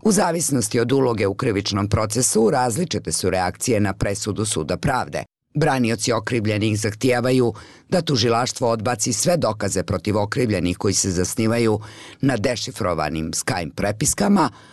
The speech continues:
a tužilaštvo tvrdi da je Skype komunikacija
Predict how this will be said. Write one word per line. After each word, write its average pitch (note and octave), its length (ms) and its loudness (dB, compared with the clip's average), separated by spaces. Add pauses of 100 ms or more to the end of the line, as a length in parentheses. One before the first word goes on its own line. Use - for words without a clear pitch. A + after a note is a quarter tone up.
(300)
a G#2+ 40 0
tužilaštvo G#2+ 640 0
tvrdi A#2+ 480 0
da A2+ 180 0
je D#2 220 -4
Skype G#2+ 360 -4
komunikacija B2+ 840 0